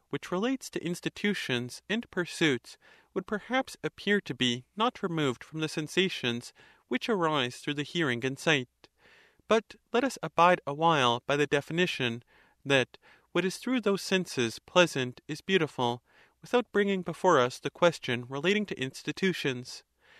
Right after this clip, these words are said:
Now, should the man I mentioned, or anyone else, ask us, "Why have ye, Hippias and Socrates, separated from the pleasant in general that species of it in which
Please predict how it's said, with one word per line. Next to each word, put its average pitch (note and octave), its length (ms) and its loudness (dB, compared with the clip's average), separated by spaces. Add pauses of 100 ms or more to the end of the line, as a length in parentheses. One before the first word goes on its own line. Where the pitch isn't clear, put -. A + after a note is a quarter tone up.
(300)
Now, C#3+ 400 0 (240)
should D#3+ 200 -2
the E3 80 0
man A#3+ 240 -2
I G#3+ 80 0
mentioned, D#3 640 -2 (140)
or C3+ 140 -2
anyone D#3 380 -2
else, A3 380 -2
ask F3+ 360 0
us, A#2+ 380 0 (560)
"Why A#3 180 2
have G#3 340 0
ye, B2 340 0 (160)
Hippias C3 540 -2
and B2 120 -10
Socrates, B2+ 720 0 (340)
separated C3 600 0
from C3+ 160 -10
the C3 80 -4
pleasant C#3+ 600 -4
in C3 120 -10
general C3 500 0 (280)
that A#3 200 0
species G3+ 440 -4
of E3+ 200 0
it B2 260 0 (120)
in C#3+ 140 -8
which D#3+ 260 -4